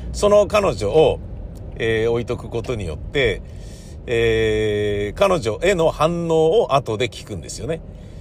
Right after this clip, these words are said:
で、受付でね、えー、「ここに名前書いてください」とかって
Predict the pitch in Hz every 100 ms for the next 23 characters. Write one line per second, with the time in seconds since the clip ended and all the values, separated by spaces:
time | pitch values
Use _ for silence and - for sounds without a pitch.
0 | - - - 147 151 294 - - 285 262
1 | 180 214 240 320 - - - - 156 160
2 | 156 147 156 175 170 175 165 190 156 139
3 | 123 151 143 123 113 98 -